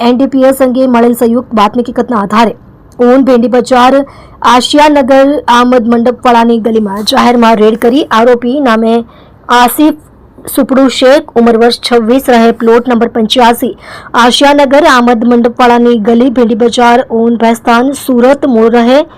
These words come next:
યાવલ, અઠવાડા બજાર, થાના યાવલ, જિલ્લો જલગાંવ, મહારાષ્ટ્ર નાને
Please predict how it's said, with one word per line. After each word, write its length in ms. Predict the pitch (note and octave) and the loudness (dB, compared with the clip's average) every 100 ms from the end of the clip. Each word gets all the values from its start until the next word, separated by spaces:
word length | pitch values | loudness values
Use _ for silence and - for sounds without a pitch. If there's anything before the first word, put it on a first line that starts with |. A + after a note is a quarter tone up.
| - - - - - G#3+ | -20 -20 -20 -20 -4 2
યાવલ, 420 | A#3 B3 B3 C#4+ D#4+ - | 4 4 2 0 0 -6
અઠવાડા 480 | A#3 A#3+ B3+ B3+ A#3 | -6 0 2 2 0
બજાર, 360 | A#3+ A#3 B3+ C4 D4+ - | -2 0 2 2 -2 -2
થાના 320 | A#3 A#3 A#3+ A3 | 0 2 0 2
યાવલ, 280 | A3 A#3 C4 A3 | 2 2 0 0
જિલ્લો 240 | A3+ A3 A#3 A3 | -2 2 0 2
જલગાંવ, 400 | A#3+ A#3 A#3+ B3+ B3 | 0 0 2 0 0
મહારાષ્ટ્ર 500 | G#3+ A3 A3+ C4 C4+ A#3 | 0 0 0 0 -2 0
નાને 200 | B3 | 0